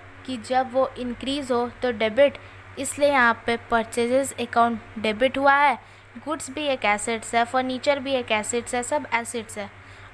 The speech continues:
और कैश भी हमारे लिए एक एसेट्स है, लेकिन कैश नाम का एसेट्स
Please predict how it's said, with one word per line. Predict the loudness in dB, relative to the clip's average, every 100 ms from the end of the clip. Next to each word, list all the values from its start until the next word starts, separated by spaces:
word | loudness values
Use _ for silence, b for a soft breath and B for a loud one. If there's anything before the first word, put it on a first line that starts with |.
| -2
और | -2 0 2
कैश | 2 2 -2
भी | -6 -6
हमारे | -4 -4 -6
लिए | -6 -6
एक | -6 -6 -10 -2
एसेट्स | 0 0 -4 -6 -4 -2
है, | -2 B B B -4
लेकिन | -4 -2 -6 -6 -10 -2
कैश | 2 4 2 0
नाम | 2 2 2
का | 0 -2 -2
एसेट्स | -4 -2 -2 -4 -4